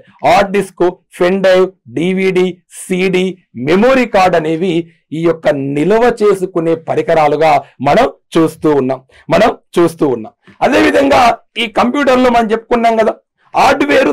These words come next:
సాఫ్ట్‌వేర్ చెప్పుకున్నాం. సాఫ్ట్‌వేర్ అనేది రెండు రకాలుగా ఉంటాయి. మళ్ళీ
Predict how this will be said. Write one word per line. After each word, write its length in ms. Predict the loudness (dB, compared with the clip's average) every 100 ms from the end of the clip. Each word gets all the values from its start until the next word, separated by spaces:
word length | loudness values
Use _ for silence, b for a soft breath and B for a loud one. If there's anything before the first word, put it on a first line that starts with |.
| -2
సాఫ్ట్‌వేర్ 420 | -2 0 0 -2
చెప్పుకున్నాం. 380 | -2 -8 -12 -12 _ _ _ _
సాఫ్ట్‌వేర్ 600 | -2 0 0 0 2 2 2
అనేది 180 | 2 0
రెండు 140 | 0 0
రకాలుగా 340 | 0 0 0 -2
ఉంటాయి. 220 | -6 -18 -20
మళ్ళీ 140 | -20